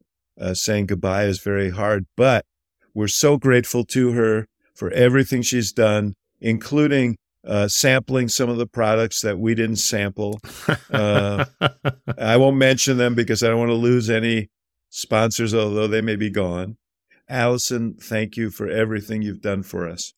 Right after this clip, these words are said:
Speaker 2: You listeners have no idea, 'cause we're gonna be
Speaker 1: <laughs>
Speaker 2: crippled now. We have the excellent Hannah to help us, but Allison puts up, she has to teach David Axelrod that no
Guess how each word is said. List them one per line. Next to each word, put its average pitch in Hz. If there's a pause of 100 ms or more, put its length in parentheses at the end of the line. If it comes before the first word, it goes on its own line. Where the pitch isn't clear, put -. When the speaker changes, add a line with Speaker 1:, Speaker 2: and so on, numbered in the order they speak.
Speaker 2:
You 160
listeners 185
have 113
no 127
idea, 110
'cause 127
we're 117
gonna 120
be 101
Speaker 1:
<laughs> -
Speaker 2:
crippled 127
now. 101
We 110
have 131
the 123
excellent 120
Hannah 127
to 127
help 107
us, 104
but 113 (140)
Allison 143
puts 135
up, 127
she 143
has 147
to 131
teach 185
David 151
Axelrod 117
that 120
no 131